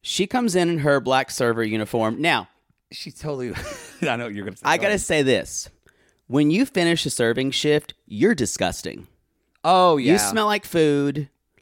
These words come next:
Speaker 1: You
Speaker 2: And she kinda looks at him like he's standing there, and she kinda looks at him like, "Which cat died?" or something
Speaker 1: <laughs>
Speaker 2: like that. What happened?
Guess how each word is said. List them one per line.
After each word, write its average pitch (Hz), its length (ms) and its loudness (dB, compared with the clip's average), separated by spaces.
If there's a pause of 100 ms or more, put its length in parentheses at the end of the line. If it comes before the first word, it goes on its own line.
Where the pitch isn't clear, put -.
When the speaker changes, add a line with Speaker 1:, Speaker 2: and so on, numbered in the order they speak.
(260)
Speaker 1:
You 180 640 2
Speaker 2:
And 160 120 -8
she 165 120 -4
kinda 196 320 0
looks 135 300 0
at 175 80 -2
him 185 280 0
like 135 160 0
he's 135 160 -10
standing 135 360 0
there, 151 160 2
and 139 80 2
she 135 200 -6
kinda 147 240 0
looks 123 200 -2
at 139 60 0
him 135 100 4
like, 117 240 0 (1000)
"Which 131 400 -2
cat 127 420 0
died?" 85 560 -4
or 277 100 2
something - 440 0
Speaker 1:
<laughs> - 0 -
Speaker 2:
like 127 300 -6
that. 101 320 -2
What 135 180 0
happened? 110 540 -2